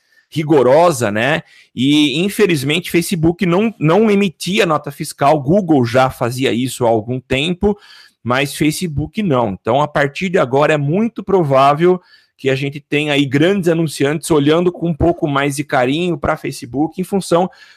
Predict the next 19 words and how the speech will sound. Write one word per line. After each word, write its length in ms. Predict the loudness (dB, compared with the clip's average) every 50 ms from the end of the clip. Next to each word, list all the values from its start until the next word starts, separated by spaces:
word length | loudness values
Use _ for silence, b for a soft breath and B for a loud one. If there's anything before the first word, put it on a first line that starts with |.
| b b b
dessa 460 | -20 -8 -2 0 0 0 0 -2 -6 -2
solução 560 | 0 2 2 4 2 2 2 2 2 2 2
fiscal 600 | -2 -4 -6 -6 -6 -2 0 2 4 4 2 0
que 140 | -2 -8 -14
foi 240 | -8 -4 -4 -2
entregue. 680 | -2 -2 -2 0 0 2 2 0 -2 -4 -8 -10 -10 -10 b b b b b b b b b b b b _
É, 640 | -4 -2 0 2 2 2 4 4 4 4 2 2 0
segundo 680 | -2 -4 -6 -6 -4 -2 -2 0 0 0 0 2 2 4
o 300 | 2 2 2 0 -2 -2
que 120 | 0 2
eu 100 | 2 2
li 160 | 2 2 0 -2
também, 520 | -2 -4 -4 -2 -2 -2 0 0 0 0
essa, 440 | 0 0 0 -2 -2 -4 -4 -2 -2
esse 220 | -2 -4 -6 -10
passo 480 | -6 _ 0 2 2 0 0 -4 -4 -2
dado 200 | -2 0 -2 -2
pelo 200 | -2 -4 -4 -2
Facebook 680 | -2 -4 -6 -6 -8 -10 -8 -8 -8 -8 -8 -10 -12 -12